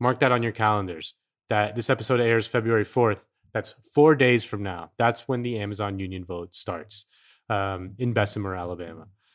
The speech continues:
And it's just really, like, we should be watching that very closely. We should be throwing our support, our solidarity,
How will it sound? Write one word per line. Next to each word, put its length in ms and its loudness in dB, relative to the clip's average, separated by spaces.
And 340 -8
it's 200 -8
just 260 -4
really, 200 8
like, 240 2
we 120 0
should 160 -2
be 120 0
watching 400 2
that 180 -2
very 180 2
closely. 580 -2
We 60 -4
should 140 -6
be 80 -2
throwing 280 -4
our 60 -8
support, 580 0
our 100 -2
solidarity, 840 2